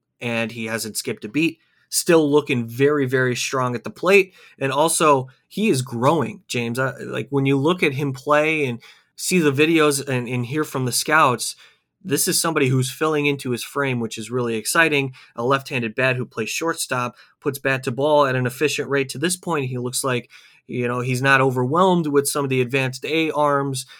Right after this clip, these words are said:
And this is our way of just moving on from the whole big league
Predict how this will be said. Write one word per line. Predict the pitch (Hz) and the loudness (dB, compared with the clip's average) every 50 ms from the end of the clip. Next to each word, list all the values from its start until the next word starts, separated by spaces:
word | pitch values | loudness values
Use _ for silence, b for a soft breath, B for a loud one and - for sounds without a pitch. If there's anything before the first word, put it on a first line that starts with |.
| B B B | B B B
And | 139 139 135 135 131 135 127 - - _ | 0 0 2 2 0 -2 -4 -8 -12 _
this | - - - 165 185 180 | -20 -8 -4 -2 -2 0
is | 220 185 170 | 0 2 2
our | 160 160 165 160 | 4 4 4 4
way | 147 147 143 143 143 | 4 6 6 6 6
of | 135 127 123 | 6 4 0
just | - 139 139 - - - b b b b b b b b b b b b b _ | -2 -4 -4 -4 -6 -10 b b b b b b b b b b b b b _
moving | 143 180 214 220 196 202 180 151 | 4 6 8 8 8 6 4 4
on | 120 117 110 | 0 -2 -6
from | 107 185 185 - - 165 156 151 147 139 | -8 -12 -12 -2 0 2 2 2 2 2
the | 127 | 0
whole | 120 - - 165 165 151 | -2 0 2 2 2 2
big | 135 127 147 143 139 127 | 2 2 0 0 0 2
league | 123 127 127 120 117 - - | 0 0 0 -2 -4 -8 -14